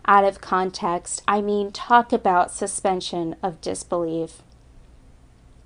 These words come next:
It is a movie about characters and not people. And dare I say, it may even be about caricatures of stereotypical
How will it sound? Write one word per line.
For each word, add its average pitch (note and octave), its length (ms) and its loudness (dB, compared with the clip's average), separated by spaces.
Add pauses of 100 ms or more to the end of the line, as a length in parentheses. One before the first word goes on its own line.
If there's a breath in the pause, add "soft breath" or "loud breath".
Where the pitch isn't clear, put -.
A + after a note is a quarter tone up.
(600)
It A#3 100 6
is B3+ 160 4
a D4 60 6
movie B3 520 2
about F#3 360 -2
characters C#4+ 800 -2
and A3+ 180 -2
not A#3+ 300 -4
people. G#3 520 -4 (800 soft breath)
And A#3+ 220 2 (380)
dare D#4+ 160 6
I A4+ 260 4
say, B3 500 4
it A3+ 220 0
may C4 500 4
even A3+ 400 0
be G3+ 360 -8
about - 380 -4 (120)
caricatures A#3+ 960 -2
of G3 160 -6
stereotypical A3 1120 -2